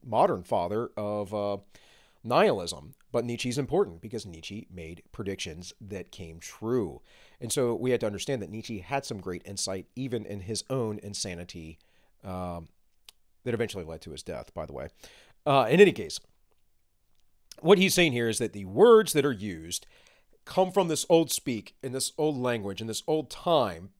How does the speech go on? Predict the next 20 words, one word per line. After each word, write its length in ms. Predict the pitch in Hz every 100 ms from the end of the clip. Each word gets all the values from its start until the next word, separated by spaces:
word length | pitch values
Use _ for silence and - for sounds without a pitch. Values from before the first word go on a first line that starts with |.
| _ -
but 200 | 156 - _ _ _
it, 140 | 160 -
it's 180 | 151 -
vestigial, 840 | - 123 135 - 185 117 78 62
it's 260 | - 127 -
useless, 640 | 131 180 - 107 104 - -
it's 260 | 127 - - -
there, 440 | 139 165 208 214 208 _ _ _ _ _ _ _ -
but 160 | 143 139
it 180 | 143 120
doesn't 440 | 156 165 185 - - -
mean 440 | 117 120 165 190
anything. 520 | 139 98 - 82 - - _ _ _ _ _ _ _ _ _ _ _ -
It's 160 | 165
like 200 | 190 180
telling 280 | - 240 277
someone 260 | - 220 180
that 100 | 147
you're 140 | 135
sorry 840 | - - - 196 190 101 80 90